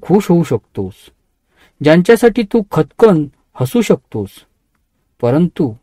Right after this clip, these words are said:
तू त्यांना पाहत नाही आहेस. आणि हेच आहे तुझ्या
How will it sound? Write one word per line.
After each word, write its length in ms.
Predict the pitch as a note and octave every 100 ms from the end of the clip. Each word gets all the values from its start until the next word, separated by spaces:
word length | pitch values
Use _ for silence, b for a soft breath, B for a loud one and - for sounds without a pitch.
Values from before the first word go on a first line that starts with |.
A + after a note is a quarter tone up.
| _ -
तू 80 | F#3+
त्यांना 460 | D#3+ A#2 A2 A2+ A2+ _ _ -
पाहत 400 | A2 B2+ B2+ -
नाही 220 | G#2+ G#2
आहेस. 260 | G2 F#2+ F#2 _ _ _ _ _ _ _ _ _ _ _ _ _ _ _ _
आणि 220 | D3 D3
हेच 280 | - F#3+ -
आहे 320 | - D3+ C3
तुझ्या 440 | B2+ B2+ A#2 A2+